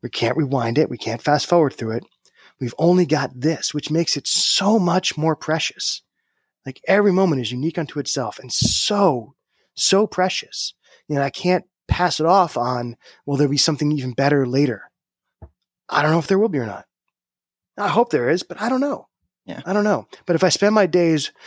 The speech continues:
Speaker 1: thinking I'm, I'm gonna get, "Wait till it gets better, wait till it gets better," it's not gonna get better.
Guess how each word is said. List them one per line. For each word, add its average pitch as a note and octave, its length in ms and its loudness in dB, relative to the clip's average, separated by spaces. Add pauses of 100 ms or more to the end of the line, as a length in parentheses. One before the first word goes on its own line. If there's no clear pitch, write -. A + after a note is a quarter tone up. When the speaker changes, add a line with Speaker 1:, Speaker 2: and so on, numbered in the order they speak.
(140)
Speaker 1:
thinking E3 260 2
I'm, C#3+ 220 -2
I'm D3+ 120 -2
gonna D3+ 200 0
get, C3 200 -6
"Wait D#3 200 -2
till F#3 140 -2
it E3+ 100 -4
gets G3 200 0
better, F#3 340 2
wait D#3 180 -2
till G3 140 -4
it F#3+ 60 0
gets G3 180 0
better," D#3 400 2 (1500)
it's - 100 -12
not C#3 120 -6
gonna D3 120 -2
get B2+ 120 -4
better. A#2 280 -6